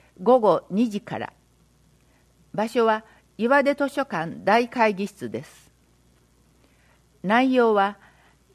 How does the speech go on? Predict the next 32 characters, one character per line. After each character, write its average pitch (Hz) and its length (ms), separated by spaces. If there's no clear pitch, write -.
元 294 280
気 196 160
元 233 320
気 151 180
の 180 180
ん 160 80
た 113 220
ん、 - 120
迷 262 300
子 269 100
は 143 180
誰？ 143 560
三 247 380
十 160 240
一 135 100
分。 - 340
元 285 340
気 208 160
元 240 260
気 170 160
の 170 180
ん 170 80
た 107 220
ん、 - 60
歌 277 400
お 151 340
う - 160
ク 202 140
リ 226 60
ス - 140
マ 165 240
ス。 - 380